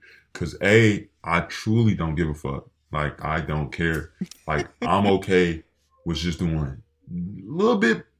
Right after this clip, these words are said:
Speaker 1: you know what I'm saying, a little bit more
Speaker 2: Yeah.
Speaker 1: than you thought. You know what I'm saying? Like, I'm not gonna just go above and beyond. Like, you're not about to see me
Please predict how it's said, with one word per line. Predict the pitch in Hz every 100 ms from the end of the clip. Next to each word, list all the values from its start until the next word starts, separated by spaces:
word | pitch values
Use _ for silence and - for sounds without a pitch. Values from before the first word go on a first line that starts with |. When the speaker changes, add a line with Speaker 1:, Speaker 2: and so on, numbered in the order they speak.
| -
Speaker 1:
you | 170
know | 175
what | 170
I'm |
saying, | 160 160
a | 156
little | 196 190
bit | 185
more | 151 156 160 156 147 -
Speaker 2:
Yeah. | 160 175 156 131 147 101
Speaker 1:
than | 101
you | 110 107
thought. | 110 98 - -
You | 107 117
know | 113
what |
I'm | 110
saying? | 113 104
Like, | 90 85
I'm | 104
not | 101 90
gonna | 87
just | 78 76
go | 85 85 80
above | 82 90 87
and | 78
beyond. | 73 76 87 82 73
Like, | 82
you're | 90
not | 82
about | 78 80
to |
see | - 78
me | 82 76